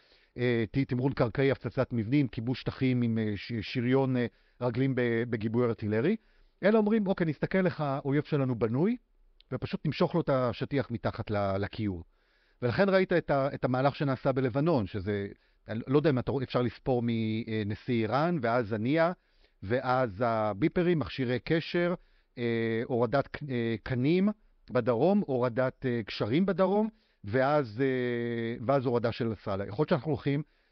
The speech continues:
למשהו ב-, משהו דומה, אה, גם באיראן.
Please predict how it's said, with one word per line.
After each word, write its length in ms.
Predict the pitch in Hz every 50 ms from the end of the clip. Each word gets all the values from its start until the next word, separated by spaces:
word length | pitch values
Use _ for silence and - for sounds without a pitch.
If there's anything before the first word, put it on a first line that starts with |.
| _ -
למשהו 400 | 123 123 135 147 143 - 180 151
ב-, 360 | 135 135 127 123 120 120 120 131 117
משהו 280 | 120 135 - 160 151
דומה, 240 | 123 139 127 113 107 101 123 - _ _ _ _ _ _ _ _ - -
אה, 200 | 113 113 113 113 107
גם 180 | 131 127 117
באיראן. 420 | 123 131 131 123 110 104 104 113